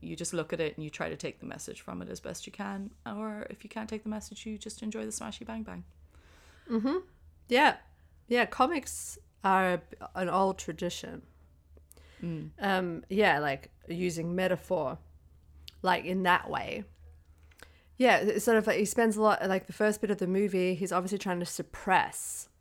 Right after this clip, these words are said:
Speaker 2: He's trying to suppress that part of himself, through Buddhism or whatever he's using to find peace, inner peace. And then he realizes that, um, that part of him has a place in the world.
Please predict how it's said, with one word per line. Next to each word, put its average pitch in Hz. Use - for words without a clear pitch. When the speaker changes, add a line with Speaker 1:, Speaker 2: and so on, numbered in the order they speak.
Speaker 2:
He's 214
trying 285
to 269
suppress 220
that 190
part 196
of 185
himself, 175
through 196
Buddhism 185
or 165
whatever 170
he's 170
using 170
to 175
find 160
peace, -
inner 196
peace. 180
And 190
then 233
he 220
realizes 196
that, 170
um, 160
that 185
part 185
of 180
him 185
has 180
a 165
place 156
in 170
the 156
world. 160